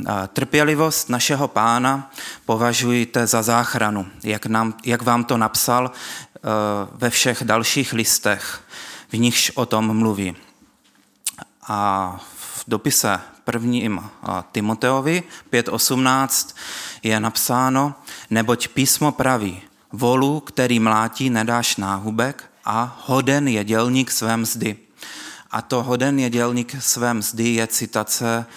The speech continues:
z Matouše deset deset. Čili, a, apoštol, když psal dopis Timoteovi, tak citoval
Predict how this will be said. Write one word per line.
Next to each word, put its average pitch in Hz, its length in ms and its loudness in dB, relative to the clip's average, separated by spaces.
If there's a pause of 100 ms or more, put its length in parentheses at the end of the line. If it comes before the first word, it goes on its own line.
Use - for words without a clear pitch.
(100)
z - 100 -6
Matouše 113 800 2 (100)
deset 110 420 0
deset. 107 640 -2 (500)
Čili, 117 500 2 (140)
a, 101 540 -4 (260)
apoštol, 135 500 -2
když 117 160 -2
psal 110 260 0
dopis 117 320 -2
Timoteovi, 113 600 0
tak 113 200 -4
citoval 113 720 0